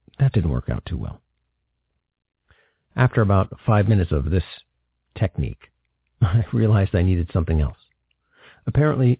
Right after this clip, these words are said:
shivering is not exactly the most efficient process, though it is one that can work involuntarily, so it's kind of handy if you're unconscious or asleep, but maybe not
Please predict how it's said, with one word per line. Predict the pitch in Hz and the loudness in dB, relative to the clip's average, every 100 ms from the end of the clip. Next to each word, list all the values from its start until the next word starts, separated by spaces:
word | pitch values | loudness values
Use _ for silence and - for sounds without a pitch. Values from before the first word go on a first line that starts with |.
| - | -6
shivering | - 127 131 127 | -2 0 2 2
is | 110 98 | 0 2
not | 101 113 - | 2 2 0
exactly | 123 104 87 95 87 | 0 2 0 0 0
the | 80 | 0
most | 76 - | 0 -2
efficient | - - 78 62 | -8 -6 -6 -4
process, | - 62 - _ _ _ _ _ _ _ _ _ | -6 -6 -10 _ _ _ _ _ _ _ _ _
though | - 73 71 _ - | -2 0 -2 _ -6
it | 78 107 | -2 0
is | 139 | 2
one | 131 131 | 2 2
that | 131 - | 2 2
can | 131 | 2
work | 127 131 | 2 2
involuntarily, | 120 117 120 117 - 98 - | 2 2 2 0 -2 -8 -8
so | - - - | -6 -6 -8
it's | - | -6
kind | 87 90 | -2 0
of | |
handy | 98 120 120 | 2 2 2
if | 120 | 2
you're | 107 123 | 0 0
unconscious | 131 131 131 156 - - | 0 0 0 -2 -6 -4
or | |
asleep, | 110 - 143 - - _ _ _ _ - | -2 0 -2 -2 -12 _ _ _ _ -6
but | - 110 | -4 0
maybe | 107 101 98 | 2 4 4
not | 95 78 | 4 2